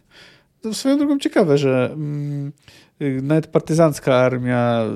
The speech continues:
może zatrudnić krasnoludzkich najemników. Ale potem wybucha ogień, bo ktoś rzucił pochodnią na f-, fragment barykady, a ten fragment był akurat złożony z gałęzi.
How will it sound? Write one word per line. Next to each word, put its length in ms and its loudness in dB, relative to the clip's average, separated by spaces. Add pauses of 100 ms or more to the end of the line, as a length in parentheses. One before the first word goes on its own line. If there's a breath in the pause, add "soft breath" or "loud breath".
(100)
może 680 0
zatrudnić 480 -6
krasnoludzkich 540 -8
najemników. 640 -12 (1700)
Ale 140 0
potem 240 -2
wybucha 600 2
ogień, 420 0
bo 140 -2
ktoś 220 0
rzucił 400 -2
pochodnią 520 -2
na 80 -2
f-, 260 -6
fragment 420 -4
barykady, 600 2
a 400 4 (120)
ten 140 -4
fragment 280 0
był 80 0
akurat 240 2
złożony 360 -2
z 60 -6
gałęzi. 520 -2